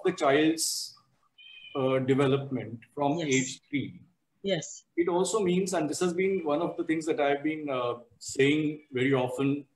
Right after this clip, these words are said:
Speaker 1: even in the context of higher education institutions like the I I Ts, for example, that is very important for students to have unstructured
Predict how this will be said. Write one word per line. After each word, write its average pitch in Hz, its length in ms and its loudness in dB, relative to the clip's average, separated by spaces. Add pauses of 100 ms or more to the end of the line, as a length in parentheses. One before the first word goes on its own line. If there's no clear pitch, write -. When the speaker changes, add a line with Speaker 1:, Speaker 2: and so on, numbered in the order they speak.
(200)
Speaker 1:
even 139 200 2
in 165 80 0
the 160 80 0
context 135 480 -2
of 139 180 -2 (180)
higher 127 260 0 (180)
education 135 460 -2
institutions 131 500 -6
like 127 240 -4
the 143 80 -2
I 127 200 0
I 127 40 2
Ts, 143 220 -8
for 139 100 -4
example, 139 380 -2
that 170 120 -4
is 165 60 -2
very 202 160 2
important 151 640 0
for 156 180 0
students 147 520 -4
to - 160 -4
have 123 240 0 (420)
unstructured 156 760 -2